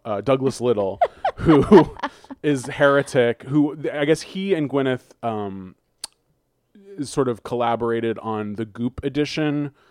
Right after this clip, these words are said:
Speaker 1: candles that have been
Speaker 2: Oh, I see.
Speaker 1: discontinued.
Speaker 2: Those were so disgusting anyway.
Speaker 1: But this is not a Goop
Speaker 2: Oh,
Speaker 1: edition. This is
Speaker 2: these
Speaker 1: just
Speaker 2: are
Speaker 1: Heretic.
Speaker 2: They do, like, the dirty stuff.
Speaker 1: Yeah, yeah,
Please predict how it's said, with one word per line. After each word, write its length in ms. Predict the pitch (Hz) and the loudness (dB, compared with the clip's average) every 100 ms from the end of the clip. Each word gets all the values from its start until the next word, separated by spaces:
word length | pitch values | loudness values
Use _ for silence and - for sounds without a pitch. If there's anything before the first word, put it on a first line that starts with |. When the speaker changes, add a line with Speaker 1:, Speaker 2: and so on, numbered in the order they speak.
| _ - | _ -4
Speaker 1:
candles 640 | 160 151 151 151 135 - 139 | 0 2 4 2 0 -10 -14
that 340 | 117 123 123 | -2 0 0
have 460 | 180 175 135 120 - | -2 -2 0 0 0
been 120 | 123 | 0
Speaker 2:
Oh, 20 | |
I 20 | |
see. 20 | |
Speaker 1:
discontinued. 720 | 123 120 139 139 135 135 135 | 0 -2 -4 -2 0 2 2
Speaker 2:
Those 260 | 180 185 208 | 0 -4 -2
were 160 | 240 208 | -2 -2
so 360 | - 165 151 | -4 -4 -2
disgusting 560 | 147 - 143 143 - 147 | -4 -10 -12 -12 -14 -16
anyway. 480 | 143 147 147 147 120 | -14 -14 -12 -12 0
Speaker 1:
But 160 | 139 127 | 0 2
this 200 | 160 190 | 2 2
is 160 | 139 | 0
not 340 | 127 113 113 - | 0 -2 -2 -4
a 60 | 120 | -6
Goop 200 | 117 160 | -2 4
Speaker 2:
Oh, 160 | 311 339 | 6 6
Speaker 1:
edition. 240 | 302 208 | 6 2
This 160 | 208 180 | 0 0
is 100 | 285 | -2
Speaker 2:
these 80 | |
Speaker 1:
just 140 | 285 330 | -2 -2
Speaker 2:
are 140 | 294 - _ - | -4 -10 _ -12
Speaker 1:
Heretic. 400 | 110 95 - - | -6 -6 -8 -16
Speaker 2:
They 300 | 196 214 240 | -10 -8 -6
do, 180 | 226 254 | -6 -2
like, 260 | 240 196 185 | -2 -2 -4
the 100 | 180 | -6
dirty 520 | 165 165 165 156 156 | -2 -2 -2 -6 -8
stuff. 100 | 123 | -2
Speaker 1:
Yeah, 240 | 117 | 0
yeah, 40 | 104 | 0